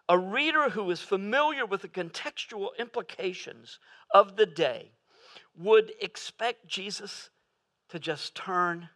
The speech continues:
and walk away. "Good grief, woman. Why would you come here when you see me in this place?"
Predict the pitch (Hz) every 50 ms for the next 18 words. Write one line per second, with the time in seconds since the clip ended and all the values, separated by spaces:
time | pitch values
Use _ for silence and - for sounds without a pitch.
0 | _ _ _ _ _ _ _ _ _ _ _ _ _ _ - 147 143 135 123 135
1 | 143 139 - - 135 120 - 113 101 95 90 - _ _ _ _ _ _ _ _
2 | _ _ _ _ _ _ _ _ _ _ _ _ _ _ _ - - - 202 165
3 | 123 113 _ _ _ _ - - _ _ _ _ 180 190 170 120 - - - _
4 | _ - 127 180 208 196 175 _ _ _ _ _ _ _ _ _ _ _ _ _
5 | _ _ _ _ _ _ _ _ _ _ _ _ _ _ - 226 226 190 170 147
6 | - 160 151 _ - - - 208 196 190 180 170 147 147 143 135 127 135 131 131
7 | 131 127 - - - - 165 143 131 113 101 101 104 _ _ _ _ _ _ _
8 | _ _ _ _ - 120 120 113 107 - - - - - 120 107 98 - -